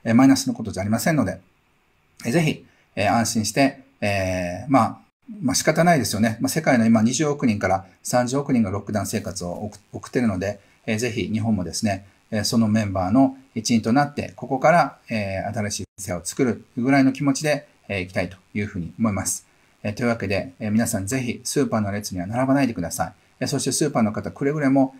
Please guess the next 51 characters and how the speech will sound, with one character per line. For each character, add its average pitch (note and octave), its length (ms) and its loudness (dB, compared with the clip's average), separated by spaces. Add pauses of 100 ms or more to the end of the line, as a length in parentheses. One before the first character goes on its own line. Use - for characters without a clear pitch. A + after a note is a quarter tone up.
(160)
え F#2+ 200 0
ー、 F#2+ 40 -6
使 G#2 240 -2
い G#2 60 -2
捨 - 80 -6
て A2 40 -2
の G2 100 -6
手 G#2+ 100 -6
袋 G2 300 -4
を、 F#2+ 160 -2 (200)
え F2+ 540 -4
ー、 - 20 2
も C3+ 100 4
し - 120 -4
会 A#2+ 180 -2
社 C#3+ 120 -2
が C#3+ 100 -2
支 - 100 -8
給 A2+ 100 -2
し - 60 -4
て A#2 80 -4
く B2 80 -4
れ A#2 80 2
な-、 A#2+ 240 -2
な C3+ 100 -4
か A2 100 0
っ - 80 -4
た A#2 100 2
ら、 A#2+ 240 2 (180)
え G2+ 440 -2
ー、 - 20 -20 (160)
今 G#2+ 220 0
た A2 120 -6
だ F#2 300 0
多 B2 100 0
分 F#2 140 -2
棚 A#2+ 220 0
に A2+ 60 6
残 A#2+ 180 2
っ C3+ 60 -4
て G#2+ 100 -4
る F#2 80 -4
と G2 80 -8
思 F#2+ 160 -4
う - 20 -4
の F2+ 100 -4
で、 A2+ 260 0
あ B2 60 -4
る A#2 60 -2
い - 20 0
は、 G2 160 -2